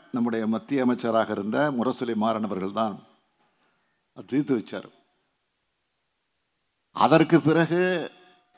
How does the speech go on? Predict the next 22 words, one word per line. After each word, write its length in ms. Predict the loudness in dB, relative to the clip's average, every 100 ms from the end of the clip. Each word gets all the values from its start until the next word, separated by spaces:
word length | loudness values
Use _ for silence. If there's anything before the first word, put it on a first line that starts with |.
| _ _ -2
யாரால 520 | 4 4 6 6 6
அந்த 180 | 4 4
பால்-, 340 | 6 4 4
பாலம், 420 | 2 2 0 -4
அந்த 60 | -6
அடிக்கல் 300 | -8 -6 -2
நாட்டு 260 | -2 -2
விழாவை 280 | 0 2 2
எங்க 160 | 2 0
நடந்துச்சு 380 | 0 0 -4 -4
தெரியுமா? 440 | -4 -2 -4 -6 -10 _
அந்த 160 | -12 -12
பாலத்துக்கு 600 | -6 -6 -6 -12 -18 -14
பக்கத்துல 280 | -14 -10 -8
தான் 140 | -8
நடந்துச்சு. 360 | -8 -12 -14 -16 _ -20
இந்த 140 | -12
பெரம்பூர் 340 | -8 -6 -6 -6
மேம்பாலத்துக்கு 520 | -4 -4 -4 -8 -6
பக்கத்துல 200 | -8 -8
தான் 120 | -10
நடந்துச்சு. 300 | -12 -14 -20